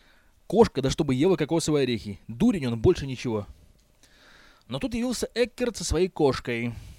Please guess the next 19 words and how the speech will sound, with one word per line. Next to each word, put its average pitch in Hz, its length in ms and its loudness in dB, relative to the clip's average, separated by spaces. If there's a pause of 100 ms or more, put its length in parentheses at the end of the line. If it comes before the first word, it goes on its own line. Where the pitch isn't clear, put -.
(540)
Баском 131 380 -2
улыбнулся, 175 600 -4 (260)
потом 139 220 -8
сказал: 156 320 -4 (760)
"Дайте 151 220 -2
мне 170 140 -6
кошку, 117 420 -4 (100)
а 131 100 -8
вы 175 100 -4
принесите 127 420 -6
орех". 110 380 -10 (1080)
Эккерт 160 360 -6
расколол 151 400 -4
кокосовый 139 460 -4
орех 220 240 -6
и 165 100 -10
срезал 170 380 -2
несколько 156 360 -6
ломтиков. 117 480 -2